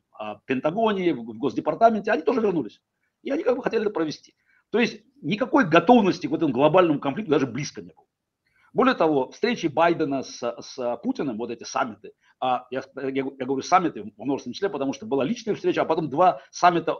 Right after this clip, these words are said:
в онлайне. Ну, сейчас онлайн-саммит приравнивается к саммиту, это была все-таки встреча на высшем уровне.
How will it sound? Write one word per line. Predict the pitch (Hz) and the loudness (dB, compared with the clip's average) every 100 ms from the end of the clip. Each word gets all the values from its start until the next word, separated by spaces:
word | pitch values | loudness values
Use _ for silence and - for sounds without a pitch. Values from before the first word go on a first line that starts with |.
| - | -6
в | 123 | -2
онлайне. | 151 151 113 123 | 2 2 0 -4
Ну, | 156 | -2
сейчас | 180 - | -2 -2
онлайн-саммит | 143 160 175 - 180 160 - | -2 2 2 2 0 0 -6
приравнивается | - 143 147 131 117 - | -4 0 0 0 -6 -4
к | |
саммиту, | 139 107 104 | -2 -2 -10
это | 107 | -10
была | 127 | -10
все-таки | 120 113 - 107 _ | -10 -14 -16 -16 _
встреча | - 147 135 | -6 -6 -4
на | |
высшем | 127 - 135 | -6 -4 -6
уровне. | 113 110 | -6 -10